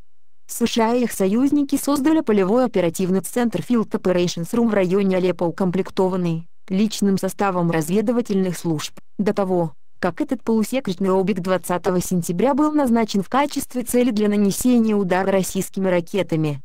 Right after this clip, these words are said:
в нем действовали сотрудники разведок С Ш А, Британии, Израиля, Турции, Саудовской Аравии и Катара.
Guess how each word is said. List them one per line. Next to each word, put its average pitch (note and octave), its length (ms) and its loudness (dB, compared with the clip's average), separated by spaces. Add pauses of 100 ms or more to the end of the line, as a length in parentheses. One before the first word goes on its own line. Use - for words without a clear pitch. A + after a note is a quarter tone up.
(160)
в F3 80 -2
нем F#3+ 200 2
действовали C4 560 2
сотрудники F#3+ 680 0
разведок C#4 540 0
С - 140 -4
Ш A3+ 140 0
А, C#4 140 0 (200)
Британии, C#4 760 2 (220)
Израиля, F#3 600 0 (220)
Турции, E3+ 600 0 (180)
Саудовской G3 760 0
Аравии C#4+ 320 2
и - 20 2
Катара. E3 560 0